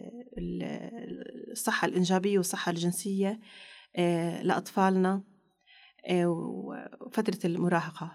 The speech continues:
لأنهم، آه، آه، بهذا العمر بيحبوا يعرفوا أي معلومة، وإذا أخذوها هاي المعلومة بالطريق الغلط،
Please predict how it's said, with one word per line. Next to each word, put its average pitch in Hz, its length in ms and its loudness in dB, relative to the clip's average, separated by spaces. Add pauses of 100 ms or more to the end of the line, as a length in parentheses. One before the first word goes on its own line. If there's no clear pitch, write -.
لأنهم، 190 580 2
آه، 170 300 -6 (580)
آه، 160 400 -4 (300)
بهذا 196 360 6
العمر 208 380 4
بيحبوا 196 360 2
يعرفوا 180 540 0
أي 180 180 8
معلومة، 165 460 -2 (400)
وإذا - 320 0
أخذوها 196 500 2
هاي 190 80 4
المعلومة 175 460 2
بالطريق - 640 -2
الغلط، 185 500 0